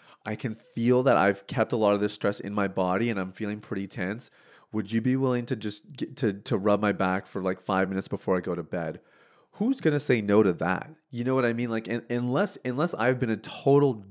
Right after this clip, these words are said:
jerkwad the rest of the day, that's pretty easy to say yes to. And it doesn't really come across as needy because I've given context. I'm asking it in the form of a question. So I'm giving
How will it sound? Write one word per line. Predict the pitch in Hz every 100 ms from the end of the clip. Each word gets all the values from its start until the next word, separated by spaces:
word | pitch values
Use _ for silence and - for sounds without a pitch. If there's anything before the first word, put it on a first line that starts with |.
| -
jerkwad | - 117 123 127 98 92 87 92
the | 98
rest | 98 -
of | 101
the | 90
day, | 92 90 120 - - - -
that's | - 143 -
pretty | - 190 - 131
easy | 123 127
to | 123
say | -
yes | 110 101 101 -
to. | - 127 135 - - _ -
And | 123
it | 127
doesn't | 143 160 117
really | 131 139
come | 135 127
across | 127 131 113 117
as | 107
needy | 107 113 113
because | 110 107 107
I've | - 107
given | 110 135 151
context. | 131 123 120 127 117 - - - -
I'm | 113 -
asking | 113 131 - 143
it |
in |
the | 120
form | 120 131 110
of | 98
a |
question. | 98 - 143 143 - 147 139
So | -
I'm | 92 104
giving | 120 110 110